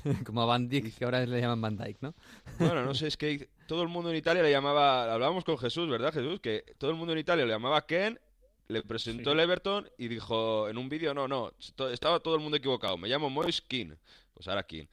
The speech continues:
Speaker 1: Ah, pues
Speaker 2: Bueno,
Speaker 1: nada.
Speaker 2: pues entonces,
Speaker 1: <laughs>
Speaker 2: eh, en teoría estarán en la Euro veinte veinte, claro.
Speaker 1: Ah.
Speaker 2: Tanto Zaniolo como Kean.
Speaker 1: Ah, bueno, bueno, bueno, está bien. Oye, eh, por cierto, en el, el de Inglaterra, eh, que se me escapaba,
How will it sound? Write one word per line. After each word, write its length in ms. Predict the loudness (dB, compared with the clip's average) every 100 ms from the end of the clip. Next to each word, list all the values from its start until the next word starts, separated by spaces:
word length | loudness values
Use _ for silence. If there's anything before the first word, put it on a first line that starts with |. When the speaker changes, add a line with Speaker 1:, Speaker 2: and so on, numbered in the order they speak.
| -12
Speaker 1:
Ah, 120 | -10
pues 100 | -8
Speaker 2:
Bueno, 220 | -6 -4 -4
Speaker 1:
nada. 120 | -6
Speaker 2:
pues 220 | -6 -6
entonces, 540 | -6 -4 -4 -2 -4
Speaker 1:
<laughs> 80 | -2
Speaker 2:
eh, 760 | -2 -2 -2 -2 -4 -6 -12 -14 -14
en 120 | -8
teoría 280 | -6 -4 -4
estarán 320 | -4 -6 -6
en 140 | -8
la 160 | -10 -8
Euro 180 | -8 -10
veinte 320 | -12 -14 -12
veinte, 300 | -12 -12 -14
claro. 180 | -14 -16 _ _ -10
Speaker 1:
Ah. 120 | -10
Speaker 2:
Tanto 180 | -10 -12
Zaniolo 300 | -12 -12 -12
como 200 | -12 -14
Kean. 280 | -14 -14 -18 _ -14
Speaker 1:
Ah, 280 | -12 -12 -14
bueno, 420 | -12 -12 -12 -16 _ -16
bueno, 220 | -14 -14
bueno, 260 | -12 -12 -14 _
está 160 | -14
bien. 240 | -12 -14 -18 -8
Oye, 480 | 0 2 2 0 -2
eh, 40 |
por 220 | -2 -4
cierto, 360 | 0 -2 -2 -6
en 100 | -4
el, 300 | -2 -2 -2
el 100 | -2
de 100 | 0
Inglaterra, 540 | 0 0 -2 -2 -4 -6
eh, 220 | -10 -8
que 80 | -6
se 100 | -6
me 60 | -6
escapaba, 460 | -6 -4 -4 -4